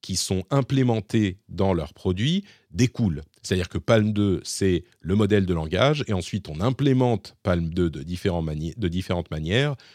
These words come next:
dans les produits. C'est le modèle qui va aider à écrire des, euh, emails dans Gmail, et cetera, et cetera.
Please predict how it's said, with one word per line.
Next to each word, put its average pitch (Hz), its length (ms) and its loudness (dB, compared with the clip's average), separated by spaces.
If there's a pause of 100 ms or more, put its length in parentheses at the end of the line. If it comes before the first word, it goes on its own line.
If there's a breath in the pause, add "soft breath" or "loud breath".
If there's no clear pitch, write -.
(140 soft breath)
dans 110 160 4
les 117 120 4
produits. 85 360 -2 (320 soft breath)
C'est 113 460 4
le 95 140 -2
modèle 85 380 0
qui - 120 -12
va 76 160 -8
aider 85 340 -2
à 82 140 -2
écrire 85 360 -4
des, 78 420 -6
euh, 64 300 -14 (280)
emails 90 320 0
dans 82 160 -6
Gmail, 78 500 -4
et 71 100 -6
cetera, - 360 -10
et 80 60 -6
cetera. - 340 -20